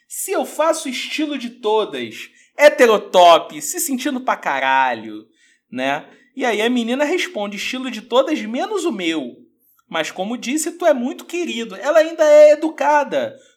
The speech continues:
com o Mister Bento Gonçalves. Não satisfeito, o Mister Bento Gonçalves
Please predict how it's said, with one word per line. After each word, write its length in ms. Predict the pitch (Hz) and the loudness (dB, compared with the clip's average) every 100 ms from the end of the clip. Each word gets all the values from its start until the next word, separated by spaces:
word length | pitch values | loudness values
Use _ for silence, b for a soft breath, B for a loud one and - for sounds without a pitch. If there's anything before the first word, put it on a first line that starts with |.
| _ | _
com 140 | 294 | -4
o 40 | 247 | -4
Mister 380 | 208 226 - 240 | -6 -8 -4 -4
Bento 260 | 233 233 | -4 -8
Gonçalves. 720 | 240 254 247 160 143 127 104 - b - | -6 -6 -4 -2 -2 -4 -14 -20 b -2
Não 140 | 480 | 0
satisfeito, 840 | - 208 - - 196 208 175 - - | 0 -2 -4 -8 -2 -2 -2 -6 -10
o 60 | 262 | -6
Mister 460 | 220 - 233 214 | -6 -4 -4 -4
Bento 260 | 180 180 - | -8 -12 -6
Gonçalves 880 | 269 254 - 262 254 - - - | -4 -2 0 2 4 2 -8 -20